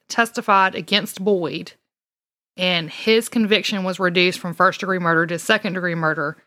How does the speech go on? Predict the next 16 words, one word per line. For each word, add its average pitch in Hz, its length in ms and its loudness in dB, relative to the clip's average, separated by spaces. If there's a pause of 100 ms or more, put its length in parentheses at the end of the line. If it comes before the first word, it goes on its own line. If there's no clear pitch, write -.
(320)
and 170 140 -4
his 165 100 -4
sentence 220 440 0
was 180 120 -6
reduced 170 420 0
to 175 80 -4
fifty - 400 -2
years. 170 640 -6 (580)
So 160 280 2
his 220 340 0
sentence 196 460 0
ends 170 400 -6
May 175 640 2 (760)
twenty 185 320 -4
fifty-three. 165 760 -6 (3500)
I, - 200 -2